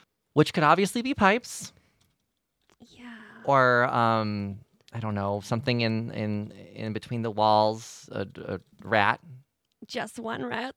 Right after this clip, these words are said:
Speaker 2: yes, Kent.
Speaker 1: You know, a, a, a crocoduck or something.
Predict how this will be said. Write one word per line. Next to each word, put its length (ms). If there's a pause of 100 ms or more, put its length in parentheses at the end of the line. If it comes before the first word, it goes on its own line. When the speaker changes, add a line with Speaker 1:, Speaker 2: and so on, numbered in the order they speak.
(140)
Speaker 2:
yes, 440
Kent. 360 (300)
Speaker 1:
You 120
know, 380
a, 160
a, 120 (160)
a 40
crocoduck 560
or 80
something. 560